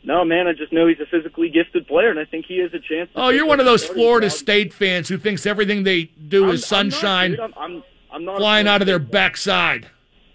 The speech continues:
Speaker 1: Not a Florida State fan.
Speaker 2: Eh, he's okay. Maybe he makes the team. You know what? An inside linebacker with the gang they got there,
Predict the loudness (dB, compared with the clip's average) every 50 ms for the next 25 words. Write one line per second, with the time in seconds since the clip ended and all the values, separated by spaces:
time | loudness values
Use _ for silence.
0 | _ _ _ _ _ _ _ _ _ _ _ _ _ _ _ _ _ -6 -4 -4
1 | -4 -4 -6 -6 -4 -4 -6 -6 _ -8 -8 -6 -10 -18 -20 -20 _ _ _ _
2 | _ _ _ _ _ _ _ _ _ _ _ _ _ _ _ _ _ _ _ _
3 | _ _ _ _ _ -4 0 0 0 0 -2 -6 _ _ _ _ _ _ _ _
4 | _ -2 -2 2 2 2 2 0 0 -2 2 2 2 2 0 -2 -8 _ _ _
5 | _ _ _ -2 0 0 2 2 2 2 0 0 -2 -8 -10 -8 -4 -4 -4 -2
6 | -2 -4 -6 -6 -10 _ _ _ _ _ _ _ _ _ _ _ _ _ _ _
7 | _ _ _ _ _ _ _ -4 0 2 4 4 4 4 4 2 2 0 0 -2
8 | -2 0 0 0 0 0 0 0 0 -2 -2 -2 -2 -4 -4 -4 -6 _ _ _
9 | _ _ _ _ _ _ _ _ _ _ _ -2 -2 0 0 -2 2 2 2 2
10 | 2 2 2 0 2 2 0 0 2 2 2 2 2 2 -2 -4